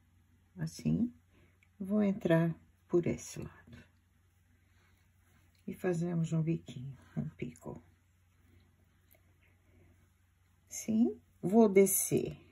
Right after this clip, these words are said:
pelas duas azuis, é, prata, assim.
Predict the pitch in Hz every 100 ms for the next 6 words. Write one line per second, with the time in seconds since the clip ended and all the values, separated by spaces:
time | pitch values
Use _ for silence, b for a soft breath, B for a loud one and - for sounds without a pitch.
0 | b b b b _ - 170 170 165 175
1 | 190 240 202 160 139 135 131 139 160 320
2 | - 131 135 131 - - 160 151 151 -
3 | - 302 - _ _ _ _ _ _ _
4 | - 190 - - 175 220